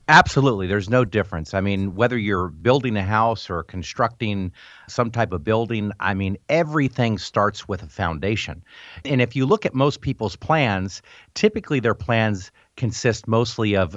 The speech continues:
mutual funds, stocks, bonds, things along those lines. That's the window dressing. That's the fancy furniture. That's the nice flooring. But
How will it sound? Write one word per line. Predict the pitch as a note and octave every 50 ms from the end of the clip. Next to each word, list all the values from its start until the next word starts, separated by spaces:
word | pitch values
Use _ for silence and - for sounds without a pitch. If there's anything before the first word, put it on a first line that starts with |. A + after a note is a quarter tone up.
| - -
mutual | G#2 A2 A#2 A2+ - B2 G#2
funds, | - - G#2 G2+ G2+ G2+ G2 F#2+
stocks, | - - - F#2+ F#2+ F#2+ - - - -
bonds, | - G2 F#2 F2+ F2 F2 F2 D#2+
things | - - G2 G2 F#2 F#2+
along | F#2 F2+ F2 E2+
those | E2+ F2+ F#2 E2+ -
lines. | F2 D#2 D#2 D#2+ D#2+ D2+ - - _ - - - - - - - -
That's | - - F4 F4+ - -
the | - C#3
window | A2 A2+ C3+ F3 E3+ C3+ G#2+ F#2
dressing. | - F2 F2 E2 D#2+ - - - D2+ C2+ C#2 C#2
That's | F#2+ B2 F3 G3+ - - -
the | - F3+ D#3 B2+ A2
fancy | A2+ - - D#3 D3+ D3 - - B2
furniture. | G#2 - - A2 A#2+ B2 A#2 A2 - - F#2 D2+ D2 D2+ D#2
That's | - A#2+ D#3 E3 - - - -
the | E3 D#3+ D3 C#3 A#2+ A2+ G#2+ F2
nice | G#2 A2+ B2 C3 A2 - - -
flooring. | - - A2 A2 A#2 A#2+ G#2 F#2 E2+ D2+ C#2 C#2 - - - - - - - - _ -
But | D#3 D3 - _